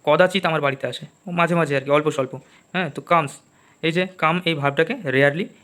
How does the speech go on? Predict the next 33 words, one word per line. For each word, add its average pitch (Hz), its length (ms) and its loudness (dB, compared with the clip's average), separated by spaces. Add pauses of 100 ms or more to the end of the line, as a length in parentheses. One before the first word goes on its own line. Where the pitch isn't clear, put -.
এই 147 80 4
অ্যাডভার্বটা 135 400 -2
মডিফাই 123 280 -8
করছে। - 160 -16 (680)
এবার 190 200 8
এখানেও 185 320 2 (140)
ওই 170 80 2 (100)
অ্যাডভার্বের 175 480 2
টিক 226 180 -2
দিতে 151 160 -2
হবে, 131 140 0
যেটা 147 160 2
অ্যাপ্রোপ্রিয়েট 156 400 -2
হবে 120 160 -6
আর - 80 -12
কি। 143 60 -16 (420)
We 208 80 4 (120)
should 214 220 0 (100)
do 180 60 2 (100)
our 196 160 6 (140)
work 170 180 4 (120)
carefully 147 460 0
না 147 120 -2
carelessly, 165 420 2 (120)
আমাদের 180 300 0
কাজটা 165 300 0
কেমনভাবে 175 500 0
করা 165 200 4
উচিত? 123 160 -12 (500)
খুব 196 100 4 (120)
যত্ন 170 240 4 (140)
সহকারে 202 360 4 (380)
না 170 80 2